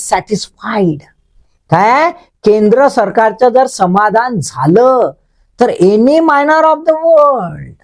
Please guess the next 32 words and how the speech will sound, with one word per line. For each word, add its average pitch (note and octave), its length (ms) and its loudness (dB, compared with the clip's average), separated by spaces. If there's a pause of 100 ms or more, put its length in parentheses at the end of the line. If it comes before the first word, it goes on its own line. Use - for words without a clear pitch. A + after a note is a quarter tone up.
(340)
कोणत्याही C4+ 600 2
पोट्टे C#4+ 420 -4
आले, C4 760 4 (300)
भारताचं F#3+ 640 0
नागरिकत्व E3 600 0
केंद्र D3+ 400 -4
शासन D3+ 380 -6
देऊ D#3 140 0
शकते. D3+ 360 -12
खूप G#3+ 140 -2
महत्वाचं F3 460 0
आहे C3+ 100 -6 (280)
हे A3+ 60 2
बघा, A#3+ 200 0
असं A3 180 -2
लिहिलेलं A3+ 400 2
नाही A#3+ 180 2
आहे C4+ 140 2
कुठं C4+ 320 -2 (260)
आणि G#3+ 160 -2
मग A#3+ 180 0
आपण A3+ 240 0
बुचकाळ्यात F3 400 -2
पडतो. - 320 -16 (140)
ठीक B3 160 -2
आहे, C4 220 -2 (360)
राईट. B3 320 -2 (200)
आता B3+ 220 -2
त्याच्यानंतरची D4 760 -2
कॅटेगरी C#4 420 0 (960)
सज्ञान C4+ 1080 0
व D#4+ 180 2